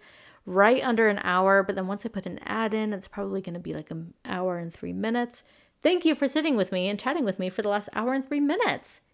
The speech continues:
Can you believe that, um, we got over, uh, that we covered so much I'm, I am now tired. It's twelve thirty-nine A M. I'm going to go to sleep right now. Love you all.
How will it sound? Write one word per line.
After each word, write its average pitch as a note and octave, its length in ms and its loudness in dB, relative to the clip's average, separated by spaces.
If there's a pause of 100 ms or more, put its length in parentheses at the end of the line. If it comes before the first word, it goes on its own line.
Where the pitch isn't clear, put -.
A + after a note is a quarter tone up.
Can C4 140 2
you D4+ 80 4
believe D4+ 480 2 (460)
that, A#3+ 340 4
um, A#3 540 0 (220)
we B3 120 -4
got A#3+ 300 2 (260)
over, A#3+ 720 -2
uh, F#3 400 0 (260)
that F#3+ 140 -4
we G3 80 0
covered A#3 360 -2
so A#3+ 160 0
much C#4 360 -2 (680)
I'm, G#3+ 300 0 (260)
I A#3+ 120 2
am C4 180 6
now C#4 160 8
tired. G3 420 6
It's G3+ 220 -4
twelve A#3 300 0
thirty-nine F3 500 -2
A D#3 140 -4
M. C#3+ 220 -4
I'm F3 120 -10
going E3+ 380 -6
to - 140 -16
go - 160 -6
to - 160 -12
sleep - 400 -10
right - 200 -10
now. D4 400 6 (360)
Love C4+ 200 6
you D#4 160 4
all. C4 580 8